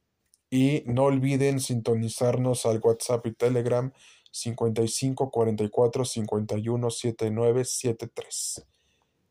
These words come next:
Hasta pronto, amigos, cuídense mucho y nos vemos hasta la próxima.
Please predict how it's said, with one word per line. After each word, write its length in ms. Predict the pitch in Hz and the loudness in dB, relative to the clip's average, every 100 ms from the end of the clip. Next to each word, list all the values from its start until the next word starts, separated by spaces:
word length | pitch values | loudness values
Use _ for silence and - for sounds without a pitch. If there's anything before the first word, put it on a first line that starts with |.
| _ | _
Hasta 380 | - 117 - 110 | -6 -4 -2 2
pronto, 280 | 147 156 170 | 4 4 4
amigos, 540 | 165 170 175 180 - | 2 2 2 2 -2
cuídense 420 | - 135 143 127 | 0 2 2 0
mucho 460 | 117 135 139 170 175 | 0 0 0 0 0
y 120 | 127 | 0
nos 260 | 113 107 117 | 0 -2 2
vemos 380 | 123 151 165 160 | 2 4 0 -2
hasta 200 | 151 170 | 2 2
la 140 | 160 | 4
próxima. 420 | 156 120 - 85 | 2 0 -2 -8